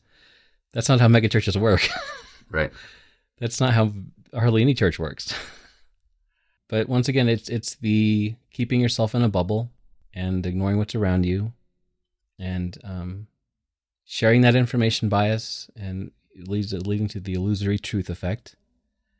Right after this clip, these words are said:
Speaker 1: which is all kind of part of the Dunning-Kruger effect, which is the ne-, which is the next one.
Speaker 2: Dunning-Kruger.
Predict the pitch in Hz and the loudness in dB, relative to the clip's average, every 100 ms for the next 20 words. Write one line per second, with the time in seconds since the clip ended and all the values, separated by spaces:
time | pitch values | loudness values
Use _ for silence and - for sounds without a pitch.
0 | _ _ _ _ _ _ - 120 - 120 | _ _ _ _ _ _ -6 -2 2 0
1 | - - 117 135 - - 127 127 - 110 | 0 -2 2 2 2 -4 -2 -2 0 2
2 | 117 110 113 107 104 127 135 220 151 87 | 2 0 -4 0 4 4 4 4 4 2
3 | 85 - 87 87 82 - 101 - 85 85 | 0 -4 -4 -2 -2 -4 -8 -8 -4 -4
4 | 82 - 104 120 143 _ _ _ _ _ | -4 -4 -4 -4 -6 _ _ _ _ _
5 | _ _ _ _ _ 92 92 87 - 71 | _ _ _ _ _ -20 -18 -18 -18 -20
6 | - - 69 | -20 -20 -20